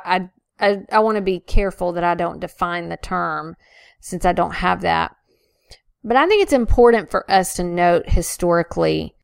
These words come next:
that this isn't a new issue. This is one that has concerned people for a long time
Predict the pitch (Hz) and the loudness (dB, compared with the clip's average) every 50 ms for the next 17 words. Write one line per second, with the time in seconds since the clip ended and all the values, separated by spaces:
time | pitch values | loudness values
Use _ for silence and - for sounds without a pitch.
0 | _ _ - - 185 185 202 240 233 - 330 339 302 277 233 196 185 175 170 165 | _ _ 2 2 2 4 4 4 4 6 4 4 4 4 2 2 2 0 0 0
1 | 165 165 160 156 - - 170 160 156 160 175 196 220 - 190 185 - 196 190 - | 0 0 0 -2 -2 -2 -2 0 0 0 -2 0 2 2 2 4 2 -2 -2 0
2 | 190 196 196 196 190 175 190 190 190 - - - 185 180 - - - 180 180 185 | 0 0 0 0 0 0 0 -2 -2 -2 -2 -4 -4 -4 -4 -2 -2 -2 0 0
3 | 180 - - 185 180 - 175 165 - - 175 170 165 160 165 160 165 170 170 165 | 0 0 -2 -2 0 0 -2 -2 0 2 2 4 4 2 2 2 2 0 0 0
4 | 160 - - - 151 143 139 143 165 | 0 -2 -2 0 0 -2 -2 -4 -6